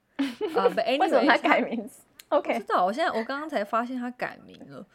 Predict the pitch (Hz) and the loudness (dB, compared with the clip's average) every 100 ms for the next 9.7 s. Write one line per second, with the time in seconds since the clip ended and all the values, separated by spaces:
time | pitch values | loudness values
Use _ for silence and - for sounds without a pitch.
0 | - - _ - - 247 254 254 254 _ | -20 -20 _ -4 2 4 4 0 -6 _
1 | _ _ _ - _ _ 254 220 247 440 | _ _ _ -20 _ _ -2 -2 -2 -4
2 | 370 294 277 277 - _ - _ _ _ | -4 -4 -4 -6 -12 _ -20 _ _ _
3 | 339 349 359 - 330 320 302 311 233 190 | -4 -2 -4 -6 -6 -6 -6 -6 -6 -10
4 | - 233 233 180 170 175 175 170 175 - | -8 -6 -6 -10 -12 -10 -8 -8 -10 -18
5 | - 180 196 262 262 269 - - _ 196 | -14 -14 -6 -2 -2 -4 -16 -20 _ -8
6 | 202 196 196 320 247 190 240 226 202 180 | -6 -6 -10 -8 -6 -6 -8 -10 -10 -12
7 | 185 - - 180 180 247 - 285 262 226 | -14 -18 -14 -16 -12 -14 -12 -10 -8 -8
8 | 208 - 175 226 247 226 214 202 - - | -12 -12 -12 -10 -10 -10 -10 -12 -10 -12
9 | - - - 196 190 240 226 | -12 -16 -12 -8 -6 -4 -6